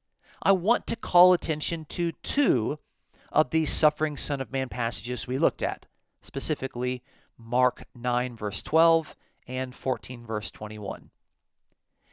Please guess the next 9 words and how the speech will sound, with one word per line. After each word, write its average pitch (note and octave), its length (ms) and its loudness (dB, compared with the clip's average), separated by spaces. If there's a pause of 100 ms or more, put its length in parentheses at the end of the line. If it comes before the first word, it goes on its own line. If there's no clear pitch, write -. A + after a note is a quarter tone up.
(140)
These A3 320 4
passages C3+ 640 0
indicate B2+ 560 -4 (340)
that D3 120 0
Jesus F3 540 0
regarded C#3+ 560 6
the B2+ 80 0
betrayal, E3+ 720 6 (280)
mistreatment, D#3 720 -2